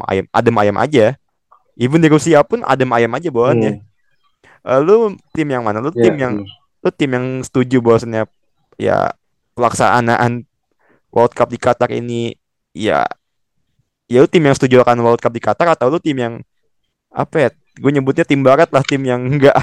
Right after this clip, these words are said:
Speaker 1: yang anti banget sama World Cup tahun ini?
Speaker 2: Kalau gue pribadi, karena gue tinggal di sini, jadi gue setuju aja.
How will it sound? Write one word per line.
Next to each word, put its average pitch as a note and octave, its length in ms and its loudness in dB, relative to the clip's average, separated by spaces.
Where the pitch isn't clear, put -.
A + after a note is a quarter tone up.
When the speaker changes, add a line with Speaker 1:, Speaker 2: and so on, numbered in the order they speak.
Speaker 1:
yang B2 160 -8
anti C3+ 320 -2
banget C3 240 0
sama B2 160 -4
World A#2+ 200 0
Cup - 160 -4
tahun A#2+ 200 -2
ini? A2+ 240 -10
Speaker 2:
Kalau C#3 240 2
gue C#3+ 160 4
pribadi, C#3 400 2
karena C3 340 -2
gue B2 320 0
tinggal B2 320 0
di A2+ 140 -2
sini, B2 320 -6
jadi B2 260 0
gue D3+ 240 0
setuju A2 560 -2
aja. G#2+ 300 -2